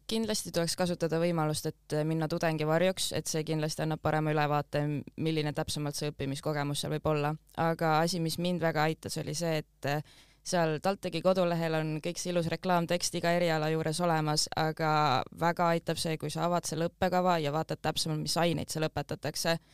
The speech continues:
sest reklaamtekst on üks asi, aga see, mis seal tegelikult õpetatakse, on hoopis teine, nii et, äh, tuleb lihtsalt vaadata rohkem sügavale sinna eriala sisse, mitte lihtsalt seda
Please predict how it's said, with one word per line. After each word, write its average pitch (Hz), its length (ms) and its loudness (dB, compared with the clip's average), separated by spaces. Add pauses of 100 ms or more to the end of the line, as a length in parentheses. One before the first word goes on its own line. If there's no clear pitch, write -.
(120)
sest - 400 -4
reklaamtekst 175 720 0
on 170 100 -2
üks 170 220 -2
asi, 151 240 -2
aga 151 180 -6
see, 156 220 -2
mis 151 240 -4
seal 151 100 -10
tegelikult 156 560 -4
õpetatakse, - 540 -6
on 151 100 -2
hoopis 151 240 -6
teine, 151 380 -2
nii 151 160 -4
et, - 320 -10
äh, 147 260 -8 (220)
tuleb 165 240 0
lihtsalt - 500 -4
vaadata 165 380 0
rohkem 160 240 -2
sügavale 151 420 0
sinna 151 240 -2
eriala 151 300 -2
sisse, - 340 -2
mitte 147 240 -6
lihtsalt 147 320 -6
seda 139 300 -4